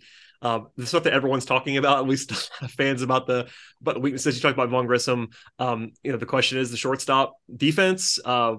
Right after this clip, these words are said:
you know, it seems like Ron Washington is all in on his defense. That's positive. Um, I, I, we'll see. I think that there is some safety at shortstop with Arcia, who's not a great starting shortstop. I think we, we can be candid about that, but he is a major league shortstop, and he's proven to be that. So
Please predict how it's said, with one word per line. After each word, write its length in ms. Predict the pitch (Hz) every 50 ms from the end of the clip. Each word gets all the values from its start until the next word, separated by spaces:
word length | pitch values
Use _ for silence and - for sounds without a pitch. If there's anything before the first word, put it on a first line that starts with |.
| - -
you 80 | 127
know, 80 | 123 117
it 160 | - 127 120
seems 260 | - - 139 139 135
like 140 | 151 139 131
Ron 200 | 131 135 139 131
Washington 520 | 127 123 131 127 - 135 123 - 143 143 143
is 100 | 131 143
all 240 | 143 139 139 143
in 80 | 151 151
on 140 | 151 147 151
his 100 | 151 151
defense. 400 | 165 170 160 185 190 208 - -
That's 220 | - 123 123 -
positive. 580 | - - 120 131 151 143 151 165 170 170 180 - _ - - - - - -
Um, 360 | 127 127 123 120 117 117 113 _ _ _ _ _ _ _
I, 140 | - 139 - -
I, 260 | 139 143 139 127 123 139 - _ _ _
we'll 200 | - 139 135 151
see. 420 | 147 - - 143 147 185 220 240 - - - _
I 120 | - 135 139
think 240 | - 170 165 156 151
that 240 | 143 135 127 - - _
there 220 | - 123 139 139 147
is 120 | 139 143
some 120 | - 135 127
safety 480 | - - 131 139 135 - 143 139 131
at 80 | 135 131
shortstop 500 | - 135 139 135 - 143 139 143 143 -
with 240 | 127 127 127 123 - -
Arcia, 640 | 120 127 131 127 - - 131 139 147 151 151 127 95
who's 160 | 113 131 127 127
not 160 | 139 139 135
a 60 | 127
great 320 | 104 - 117 123 131 -
starting 400 | - - - 123 113 127 135 135
shortstop. 500 | 135 - 139 143 151 151 - 139 143 143
I 40 | 120
think 160 | 113 120 -
we, 60 | 123 120
we 120 | 120 127
can 100 | 131 123
be 60 | 117
candid 320 | - - - 127 127 135 135
about 240 | 135 135 135 139
that, 240 | - 139 143 139 - - - - _ -
but 120 | 156 156
he 120 | 151 147 147
is 140 | 151 151 147
a 80 | 135
major 260 | 123 131 135 127 135
league 220 | 123 131 135 123 -
shortstop, 460 | - 131 139 - 185 185 185 - - -
and 100 | 135 120
he's 140 | 127 120 -
proven 320 | _ - 135 135 139 139 131
to 100 | 139 117
be 140 | 123 131 131
that. 280 | 143 160 170 151 -
So 300 | - - - 123 120 -